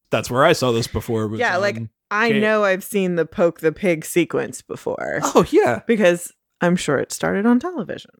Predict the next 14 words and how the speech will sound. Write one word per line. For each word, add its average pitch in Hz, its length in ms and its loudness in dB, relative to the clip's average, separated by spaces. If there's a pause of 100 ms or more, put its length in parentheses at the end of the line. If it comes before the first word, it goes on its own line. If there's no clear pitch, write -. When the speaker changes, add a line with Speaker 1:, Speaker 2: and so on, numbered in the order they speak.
(140)
Speaker 1:
Oh, 135 400 6
Pig 113 160 2
and 104 80 -2
a - 20 -4
Poke. - 360 -6 (160)
Speaker 2:
Yeah, 127 160 -6
whatever. 120 580 -8
Whatever - 320 -12
that - 160 -12
whole - 240 -8
stupid - 420 -12
show - 280 -6
is - 100 -12
called. - 320 -4